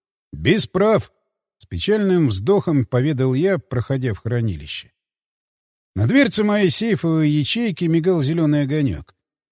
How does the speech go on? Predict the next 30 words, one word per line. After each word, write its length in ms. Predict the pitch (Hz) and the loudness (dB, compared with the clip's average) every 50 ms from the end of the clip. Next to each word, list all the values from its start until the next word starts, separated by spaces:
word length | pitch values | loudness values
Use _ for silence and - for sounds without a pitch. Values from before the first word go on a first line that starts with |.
| _ _ _ _ | _ _ _ _
Прежде 320 | - 151 226 240 202 190 196 | -2 0 0 2 2 2 0
чем 260 | - - 202 202 170 | 2 2 2 2 2
замок 420 | 131 110 156 185 202 202 170 - - | 2 2 2 2 2 2 2 0 0
вновь 260 | 151 190 185 143 - | 0 0 0 0 -2
оказался 500 | 147 - 156 151 170 170 143 - - 120 | -2 -2 -2 -2 -2 -2 -2 -2 -2 -2
заблокирован, 720 | 113 123 123 123 135 139 127 - 220 233 208 196 190 175 | -2 -2 -2 -2 -2 -4 -4 -4 -2 0 0 2 2 2
я 200 | 165 190 233 220 | 0 0 0 -2
вставил 400 | 160 - - 196 185 170 156 151 | -2 -2 -2 -2 0 0 0 2
в 60 | 143 139 | 2 2
него 240 | 143 139 139 135 | 2 2 2 0
ключ 360 | - - 196 226 208 147 - - _ _ _ _ _ _ - | 0 -2 -4 -2 -2 -4 -6 -8 _ _ _ _ _ _ -10
и 80 | 104 | -6
приложил 520 | 95 120 123 135 151 160 156 180 240 226 165 | -2 0 2 4 4 4 2 2 2 0 -2
к 60 | - | -4
стальному 500 | - - 175 170 180 202 202 185 165 147 | -4 -4 -2 0 0 0 0 0 0 -2
кругляшу 520 | - 160 147 135 139 151 147 - - 233 | -2 -4 -2 -2 -2 -2 -2 -2 -4 -4
большой 380 | 180 156 156 147 - 196 196 - | -2 -2 -2 -2 0 -2 -2 -2
палец 360 | - - 190 180 160 135 - | -2 -2 -2 -2 -2 -2 -2
свободной 540 | - 147 151 151 139 147 139 120 123 127 127 | -2 -2 -2 -2 -2 -2 -2 -2 -2 -2 -2
руки. 380 | 131 139 123 - - - - _ _ _ _ _ _ _ _ _ _ _ _ - | -2 -2 -4 -6 -12 -20 -20 _ _ _ _ _ _ _ _ _ _ _ _ -10
Считывавшая 960 | - - - 247 254 196 226 214 208 202 170 123 - 160 165 160 151 139 - - | -6 -2 -2 0 0 0 2 4 4 4 4 2 0 2 2 4 4 2 2 2
ауру 540 | 196 208 214 202 196 180 175 170 151 107 85 - - | 2 2 4 4 2 2 2 2 0 0 -2 -4 -8
и 120 | 90 92 | -8 -8
отпечаток 640 | 101 95 - - 123 - 202 214 190 180 165 120 - | -8 -6 -6 -6 -4 -2 -2 -2 -2 -2 -4 -4 -4
система 540 | - 135 120 - - - 196 190 170 143 | -4 -4 -4 -4 -4 -2 0 2 2 0
колдовской 600 | 113 - 143 135 123 147 143 - - - 170 151 | 0 0 -2 -2 0 -2 -2 -4 -4 -2 -2 0
защиты 580 | 120 120 143 143 - - - 226 226 170 190 170 | 0 0 0 0 -2 -4 -6 -6 -6 -4 -4 -4
позволила 600 | 131 - 156 147 147 196 214 196 185 175 175 175 | -2 -2 -4 -2 -2 -2 0 0 0 0 0 -2
отпереть 440 | 147 - - 175 170 165 151 131 117 | -4 -4 -4 -2 -2 0 0 -2 -2
замок. 480 | 123 139 143 139 127 85 73 - - | -2 -2 0 0 0 -2 -4 -10 -18